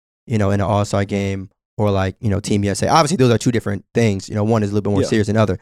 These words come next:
Speaker 1: but it's the idea, like, you're on the court now where everyone on your team is either just as good as you or better or slightly, slightly below you.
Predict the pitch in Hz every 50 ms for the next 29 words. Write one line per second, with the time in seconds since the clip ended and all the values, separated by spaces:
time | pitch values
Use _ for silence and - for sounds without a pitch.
0 | _ _ _ _ _ - - 117 120 117 - 113 107 107 110 110 104 98 101 104
1 | 113 110 104 104 104 - - 107 95 101 104 104 101 98 101 90 - 110 117 120
2 | 117 107 98 101 98 95 90 92 - _ _ _ _ - 113 104 95 92 - -
3 | - 120 117 113 104 95 90 - _ _ _ _ _ _ - - 101 104 98 98
4 | 92 - 107 101 - 104 101 95 101 - _ - 110 104 104 101 104 101 104 101
5 | 95 110 104 107 101 104 110 104 - 101 - - - 110 110 110 - - 104 -
6 | - 104 101 87 104 117 107 101 104 98 92